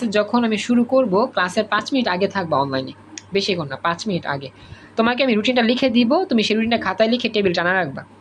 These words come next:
এখন থেকে ওই সময় মতোই ক্লাসে জয়েন করার চেষ্টা করো, ক্লাস যাতে মিস না হয়। ক্লাস মিস হয়ে গেলে তুমি ক্লাস রেকর্ড দেখতে পাবা, তো রেকর্ড ক্লাস দেখার মজা একটা,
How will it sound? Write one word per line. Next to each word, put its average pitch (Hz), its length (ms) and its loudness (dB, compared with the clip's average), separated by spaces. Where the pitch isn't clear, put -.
এখন 214 300 0
থেকে 233 400 2
ওই 233 360 4
সময় 208 400 0
মতোই 226 380 4
ক্লাসে 160 320 -2
জয়েন 151 240 0
করার 151 120 0
চেষ্টা 170 320 -4
করো, 143 140 -4
ক্লাস 151 280 -4
যাতে 170 180 -2
মিস 180 320 -2
না 160 100 0
হয়। 139 220 -6
ক্লাস 208 260 -2
মিস 240 240 2
হয়ে 247 100 4
গেলে 247 200 2
তুমি 220 380 0
ক্লাস 233 260 -2
রেকর্ড 247 320 4
দেখতে 180 260 -2
পাবা, 135 300 0
তো 170 100 4
রেকর্ড 208 320 2
ক্লাস 254 240 0
দেখার 202 320 0
মজা 196 340 2
একটা, 240 400 0